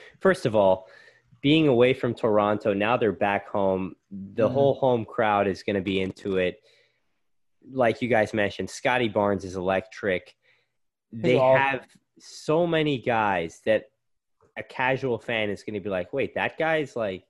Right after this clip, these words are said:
Speaker 1: good?" They're gonna be, like, probably you're gonna have, like, eight guys score twelve points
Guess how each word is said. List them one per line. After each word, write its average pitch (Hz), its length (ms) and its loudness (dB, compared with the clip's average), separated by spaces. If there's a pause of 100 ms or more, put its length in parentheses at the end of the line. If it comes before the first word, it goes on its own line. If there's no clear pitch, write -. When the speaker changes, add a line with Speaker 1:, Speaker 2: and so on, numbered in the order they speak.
(120)
Speaker 1:
good?" 160 380 -2 (560)
They're 165 140 0
gonna 214 200 0
be, 151 240 0
like, 117 360 0 (1200)
probably 147 880 -2 (340)
you're 139 220 -8
gonna 147 160 -2
have, 131 200 -2
like, 110 320 -2 (1160)
eight 147 220 -2
guys 120 320 -2
score 107 260 -4
twelve 117 420 -2
points - 600 -8